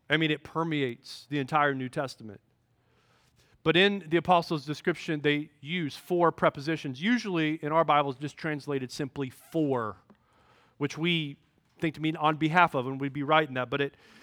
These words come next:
it has some other nuance to it. Peri translated "for" or "concerning" most often. Listen to First Peter three eighteen.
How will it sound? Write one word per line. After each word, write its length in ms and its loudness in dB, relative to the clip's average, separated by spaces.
it 100 -2
has 180 4
some 160 -2
other 220 4
nuance 420 0
to 220 0
it. 160 -2
Peri 340 6
translated 640 2
"for" 320 4
or 120 0
"concerning" 680 -2
most 220 0
often. 400 2
Listen 260 4
to 60 0
First 280 0
Peter 240 0
three 600 -2
eighteen. 640 2